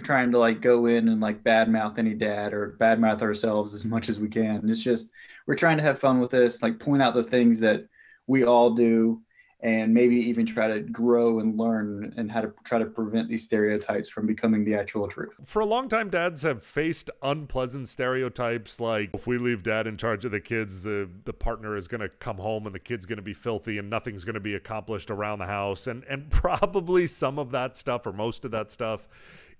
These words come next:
Speaker 2: is true, and we'll be getting into that in a second. But again, not all of it is bad. You know, sometimes dads just naturally do things a little different than moms. And, and in general, that balance is good for our kids. So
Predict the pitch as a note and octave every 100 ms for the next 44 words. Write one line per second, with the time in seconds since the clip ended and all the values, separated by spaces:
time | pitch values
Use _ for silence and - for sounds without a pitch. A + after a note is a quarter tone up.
0 | - C3 - - B2 C#3 C3 A#2+ A2+ G#2+
1 | A2+ A#2 A#2 A#2 A2+ C3 C3+ C3 B2 A2+
2 | C3 C3+ F#3+ F#3 D3 - C#4 A3+ D#3 C#3
3 | - _ - A3 C4 C#4+ E3 A3 D4 D4
4 | D#4 B3+ C4 G3+ C#3 G3 A#3+ F3+ C#3 F#3
5 | - D4+ C#4+ D#4 D#3 - D#3 E3 F3 G3
6 | E3+ C#3 A2+ C#3 - F#3 F3+ D3 G2 C#3
7 | - E3+ F3+ D3 D#3 E3 E3 E3 - F#3
8 | F3 D#3 - F#3+ F#3 B3 D#4+ D#2+ - B2+
9 | C3 C3 C3+ D3 D#3 E3+ C3+ D3+ G3 A#3
10 | G#3+ F3+ C3+ E3 E3+ A2 G2+ C#3+ G#3 D3+
11 | D#3+ - F#3 F#3+ D#3+ - D4+ C#4+ - A2
12 | F#2+ - F#2+ D2+ - D#3 C#3+